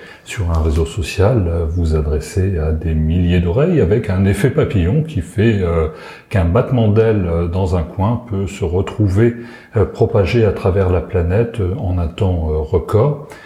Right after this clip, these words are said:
Et avec d'ailleurs pour les dirigeants un, un effet de ciseau, euh, tout à fait, euh, considérable,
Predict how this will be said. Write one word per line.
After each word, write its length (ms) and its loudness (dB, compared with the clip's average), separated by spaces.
Et 120 4
avec 280 2
d'ailleurs 300 2
pour 140 2
les 80 2
dirigeants 680 2
un, 340 -2
un 120 2
effet 340 0
de 160 2
ciseau, 560 2
euh, 60 -2
tout 280 -6
à 40 2
fait, 400 0
euh, 100 -2
considérable, 880 2